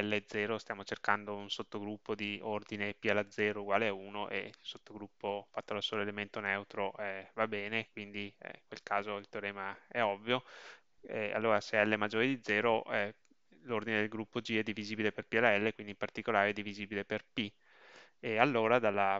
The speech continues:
dall'equazione delle classi scritta sopra, eh, ricaviamo, ri-, come al solito, che, eh,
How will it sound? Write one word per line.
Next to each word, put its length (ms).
dall'equazione 640
delle 200
classi 880
scritta 380
sopra, 520
eh, 280
ricaviamo, 800
ri-, 100
come 180
al 80
solito, 520
che, 240
eh, 400